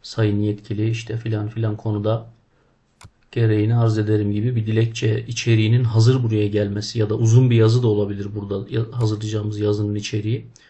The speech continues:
O uzun yazının buraya hazır gelmesi ve sadece bir iki kısmının değiştirilerek kullanılmasını sağlamak mümkün olmalı. Bu bize, e, bu konuda avantaj sağlayacak. Şimdi hazırda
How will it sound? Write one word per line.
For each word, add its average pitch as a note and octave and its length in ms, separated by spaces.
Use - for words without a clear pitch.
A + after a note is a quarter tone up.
O C3+ 80
uzun C3 280
yazının A#2+ 440
buraya A#2+ 260
hazır B2 200
gelmesi G#2+ 500
ve C3 80
sadece B2+ 480
bir B2 80
iki B2 180
kısmının A#2+ 560
değiştirilerek A#2+ 680
kullanılmasını B2+ 800
sağlamak C3 580
mümkün D3 320
olmalı. G#2 420
Bu B2 120
bize, A#2 320
e, G#2+ 500
bu B2+ 140
konuda A2+ 260
avantaj B2 420
sağlayacak. G#2+ 760
Şimdi A2+ 420
hazırda D3 800